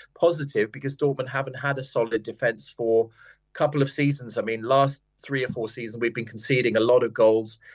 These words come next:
And as we know, you know, any winning, uh, championship winning team is built on its defense. So I think basically Dortmund have got a lot of different options in defense, and, um, you know, they're certainly gonna be well prepared against Chelsea and looking to defend,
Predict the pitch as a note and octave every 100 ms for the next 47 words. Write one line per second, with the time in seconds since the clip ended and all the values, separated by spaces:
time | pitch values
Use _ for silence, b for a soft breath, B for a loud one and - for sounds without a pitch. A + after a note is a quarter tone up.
0 | B _ A#2 A2 A2 A#2 A#2+ B2 A#2+ A#2+
1 | A#2 A2+ A2 A2+ A2+ B2 B2 A#2 A2+ A#2+
2 | A2+ A2+ A2 A2 - A#2 B2 A2 A#2 A2+
3 | A2+ A2 B2 A2 A2 B2 A2+ A2+ A2+ A2
4 | - A2+ C3+ C#3+ - - A2 G#2+ _ B
5 | B _ B2+ E3+ D3 C#3+ D3 C#3+ - A#2
6 | A2 D3+ B2+ A#2+ A#2 A#2+ A#2+ - A2+ B2+
7 | B2 A2+ A#2+ - G#2 A#2+ - A#2+ G#2 G#2
8 | G#2 - A2 G#2 - A2 G#2+ G#2+ G#2+ A2
9 | A2 b b b _ B2 A#2 G#2+ A2+ D3+
10 | B2 A#2+ A#2+ A2+ G#2+ A#2 A2+ - C#3 A#2+
11 | G#2+ G#2 G#2 G#2 - A2+ A2 - G#2 G#2+
12 | G#2+ G#2 G#2 G#2+ G2+ G2+ - G#2+ A#2+ G#2+
13 | G#2+